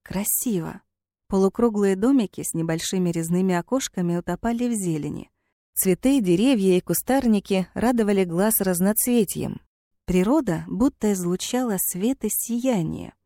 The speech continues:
дарила радость душе. После большого города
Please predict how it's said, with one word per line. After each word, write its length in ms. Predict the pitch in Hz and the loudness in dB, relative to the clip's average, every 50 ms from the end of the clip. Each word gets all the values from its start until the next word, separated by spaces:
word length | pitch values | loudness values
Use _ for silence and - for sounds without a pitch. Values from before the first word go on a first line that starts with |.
| _ _ _ _ _ _ _ - | _ _ _ _ _ _ _ -2
дарила 480 | 185 196 202 220 214 208 202 202 202 | 0 2 2 2 2 2 0 0 0
радость 580 | 220 240 233 196 165 156 151 - - 190 175 160 | 0 0 0 0 0 -2 -4 -6 -8 -10 -10 -6
душе. 460 | 170 185 208 - - - 170 - - - _ _ _ _ _ _ _ _ _ | -6 -6 -4 -6 -6 -8 -10 -12 -14 -18 _ _ _ _ _ _ _ _ _
После 320 | 175 175 - - 185 170 | -6 -6 -4 -2 -2 0
большого 480 | 175 165 170 170 - - 175 170 165 160 | 0 0 0 0 -2 -2 0 0 0 -2
города 460 | 175 196 214 202 185 175 165 156 | 0 0 0 0 0 0 -2 -4